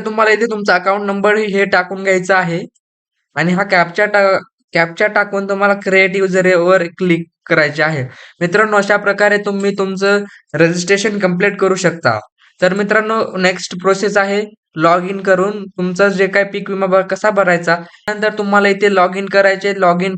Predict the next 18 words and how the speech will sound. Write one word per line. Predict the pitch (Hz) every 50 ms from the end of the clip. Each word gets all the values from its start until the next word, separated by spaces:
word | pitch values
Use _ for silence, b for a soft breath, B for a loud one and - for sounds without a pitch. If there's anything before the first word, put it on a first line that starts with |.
| - -
for | 185 180 185 185 b b b b b _ _ - -
farmer. | 165 160 165 165 160 151 139 135 B B B B B -
या | 170 180 202
ठिकाणी | 202 220 208 208 214 214 214
तुम्ही | 202 208 214 202 202 202 202
जो, | 202 202 202 190
अ, | - - - - - 156 151 - - _ _ _ _ _ _ _ _ _ _
रजिस्ट्रेशन | - 151 165 170 165 170 202 202 202 233 214 196
करताना | 214 214 202 208 202 202
मोबाईल | 185 180 175 180 190 196
नंबर | 202 202 202 202 208
टाकला | 208 196 202 202 208
होता | 202 202 202 202
तो | 196 - 208 202
इथे | 196 196 196 226 208 208
टाकून | 175 170 165 185 190 190
घ्यायचा | 190 202 196 190 196 202
आहे, | 202 202 202 208